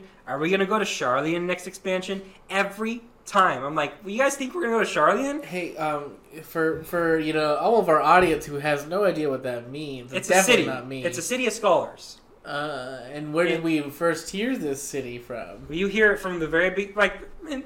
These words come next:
Speaker 1: somewhere in The Realm Reborn, the beginning, the first
Speaker 2: Oh,
Speaker 1: thing of the
Speaker 2: so
Speaker 1: game.
Speaker 2: it's exclusive to fourteen?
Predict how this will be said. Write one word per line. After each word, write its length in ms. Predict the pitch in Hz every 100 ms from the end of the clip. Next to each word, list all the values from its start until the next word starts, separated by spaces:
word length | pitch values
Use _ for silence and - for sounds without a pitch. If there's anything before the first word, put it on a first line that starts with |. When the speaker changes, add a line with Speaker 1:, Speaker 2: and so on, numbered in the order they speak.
| - -
Speaker 1:
somewhere 360 | - 320 302 233
in 80 |
The 80 | 175
Realm 240 | 156 143 139
Reborn, 380 | 127 127 139
the 80 | 139
beginning, 380 | 127 135 131 151
the 100 | 151
first 340 | - 143 - - -
Speaker 2:
Oh, 100 | 170
Speaker 1:
thing 140 | 143
of 80 | 120
the 40 | 127
Speaker 2:
so 100 | 170
Speaker 1:
game. 80 | 151
Speaker 2:
it's 80 | 160
exclusive 680 | - - 180 165 - 160 160
to 260 | 160 160
fourteen? 460 | 160 165 151 170